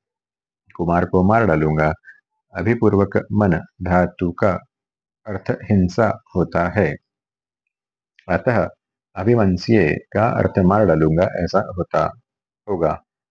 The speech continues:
तो मैं कनीय अन्न करूंगा। कनीय यानी बहुत ही थोड़ा सा अन्न भोजन करूंगा। ऐसा सोचकर वह उसे भक्षण करने से रुक गया और सोचने लगा कि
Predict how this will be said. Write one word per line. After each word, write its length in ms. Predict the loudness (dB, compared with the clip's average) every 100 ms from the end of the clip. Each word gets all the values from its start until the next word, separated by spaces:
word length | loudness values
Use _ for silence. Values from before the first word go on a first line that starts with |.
| _
तो 100 | -6
मैं 280 | -2 0 -2
कनीय 440 | 0 2 2 2 0 -4 _ _ -6
अन्न 220 | -2 -2
करूंगा। 500 | 0 2 2 2 0 -2 -8 -2
कनीय 400 | 2 4 2 2
यानी 280 | 0 2 2
बहुत 360 | 2 0 0 0
ही 60 |
थोड़ा 280 | 0 2 2
सा 140 | 2 -2 -4 _ _ _ _ -12
अन्न 240 | -6 -4
भोजन 320 | 0 2 2 0
करूंगा। 420 | 0 0 0 -2 -6 _ _ _ _ _ _
ऐसा 260 | -6 -2 0
सोचकर 500 | 2 0 0 -2 -2 -6 _ _
वह 140 | -4 -2
उसे 360 | -2 0 0
भक्षण 400 | 0 -2 -2 -2
करने 360 | 0 2 2 2 -2
से 260 | -4 0 0
रुक 160 | 0
गया 280 | 0 0 -2 -4 _ _ -10
और 120 | -2
सोचने 340 | -2 0 2
लगा 320 | 2 2 0
कि 380 | -2 0 0 0